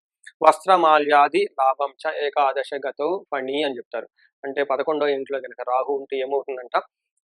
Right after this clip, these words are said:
జీవ అంటే మీకు అగ్రికల్చరల్ ఎవరు ఉంటే వాళ్ళ దగ్గర నుంచి మనకి, ఆ, పూర్వకాలంలో ఏమంటారు అశ్వ, ఆ, మనకి సపోర్టింగ్ చే-, టీమ్ అని మనకి రిసోర్సెస్ మనం చెప్పుకోవచ్చు. ఏ ప్రకారంగా గోవులు, అశ్వాలు, ఏనుగులు, మీకు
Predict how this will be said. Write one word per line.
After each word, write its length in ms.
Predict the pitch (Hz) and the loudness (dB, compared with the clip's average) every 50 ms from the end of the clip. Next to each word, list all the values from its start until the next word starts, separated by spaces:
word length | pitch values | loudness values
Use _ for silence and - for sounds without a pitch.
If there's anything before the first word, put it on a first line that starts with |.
| _ _ _ - - 180 127 | _ _ _ -12 -12 -10 -6
జీవ 300 | 127 147 147 160 175 160 127 - _ _ _ - - | 0 4 6 6 8 8 6 4 _ _ _ -6 -4
అంటే 200 | 156 143 147 165 | -4 0 2 2
మీకు 300 | 160 151 147 147 - 147 143 | 2 2 2 2 2 4 4
అగ్రికల్చరల్ 600 | 139 139 139 165 180 185 165 147 - 160 151 147 | 4 4 2 2 2 2 0 0 0 -2 2 2
ఎవరు 160 | 143 139 135 | 2 2 2
ఉంటే 260 | 135 135 - - - 151 | 0 -4 -6 -2 0 2
వాళ్ళ 180 | 135 135 135 | 2 2 2
దగ్గర 220 | 131 143 135 143 139 | 0 -2 -2 -2 -2
నుంచి 220 | 139 131 - 147 | -2 -4 -6 -4
మనకి, 580 | 135 131 131 - - 139 127 131 131 - - 151 | -4 -4 -4 -2 -2 0 0 -2 -4 -6 -6 -6
ఆ, 180 | 135 135 131 - - - | -4 -4 -6 -4 0 2
పూర్వకాలంలో 720 | 151 156 151 - 147 147 143 143 139 139 139 131 131 131 | 2 2 4 4 4 4 4 2 2 2 2 2 2 0
ఏమంటారు 380 | 135 139 135 - - 135 131 131 | -2 -4 -8 -6 -4 -2 -2 -2
అశ్వ, 480 | 135 - - 135 135 - - - 160 147 143 135 - _ _ _ _ _ _ _ - 143 | -2 0 0 0 0 0 0 2 4 4 4 4 0 _ _ _ _ _ _ _ -8 -6
ఆ, 40 | 135 135 135 131 | -4 -4 -4 -4
మనకి 380 | 135 147 151 143 139 - 143 | -4 -6 -4 -4 -4 -4 0
సపోర్టింగ్ 500 | - - 202 - 190 175 - - 156 139 - - 160 | 4 4 4 6 4 2 2 2 0 0 0 -2 0
చే-, 260 | 147 139 131 131 127 131 131 127 - 131 139 131 - - _ _ - - | 2 2 2 2 0 -2 -6 -8 -8 -10 -12 -12 -12 -16 _ _ -2 0
టీమ్ 180 | 170 160 151 | 2 4 4
అని 100 | 147 143 | 2 2
మనకి 200 | 143 135 131 - | 0 -2 -2 -2
రిసోర్సెస్ 460 | 135 139 - 175 156 143 - 160 135 | -2 0 4 6 6 6 4 0 -4
మనం 260 | 151 151 131 131 131 135 | -2 0 -2 -2 -2 -4
చెప్పుకోవచ్చు. 400 | 120 _ - - 127 123 - 143 | -6 _ -2 -2 -2 0 2 0
ఏ 40 | |
ప్రకారంగా 520 | 139 - 143 127 135 135 131 131 131 131 131 | 2 2 0 0 2 0 0 0 -2 -4 -4
గోవులు, 600 | 127 131 139 139 139 127 131 127 139 139 147 - 143 | 0 4 4 6 6 4 2 -2 -4 -4 -4 -2 -4
అశ్వాలు, 480 | 139 - - - 139 127 127 135 143 143 | -6 -6 -4 -2 -2 -2 -2 -2 -2 -2
ఏనుగులు, 500 | 135 135 135 131 123 - 127 127 139 151 _ _ _ _ _ _ - _ _ - | -2 -2 -2 -4 -6 -10 -8 -8 -8 -8 _ _ _ _ _ _ -20 _ _ -2
మీకు 200 | 151 151 147 151 | -2 0 2 4